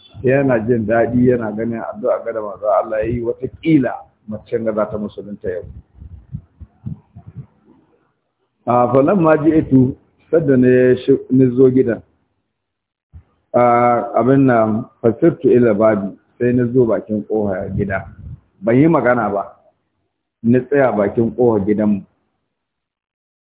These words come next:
Fa iza huwa mujafin, wani tsaya bakin ƙofa sai ga shi an sa abin ruhi. An sa abin ruhi, an rufe ƙofar.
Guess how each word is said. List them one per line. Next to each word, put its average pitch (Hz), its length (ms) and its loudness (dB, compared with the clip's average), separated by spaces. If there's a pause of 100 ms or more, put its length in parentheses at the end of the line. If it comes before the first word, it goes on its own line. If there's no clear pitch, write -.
(380)
Fa 147 120 4
iza 143 300 4
huwa 143 720 2 (1000)
mujafin, 123 680 2 (1700)
wani 135 340 4
tsaya 127 260 2
bakin 117 420 0
ƙofa 117 380 0
sai 120 140 2
ga 107 160 -2
shi 120 220 -6 (260)
an 120 220 -2
sa 98 180 0
abin 107 220 -4
ruhi. 110 260 0 (1700)
An 135 220 0
sa 120 160 0
abin 120 220 -2
ruhi, 117 240 2
an 117 120 -4
rufe 117 280 0
ƙofar. 101 320 -4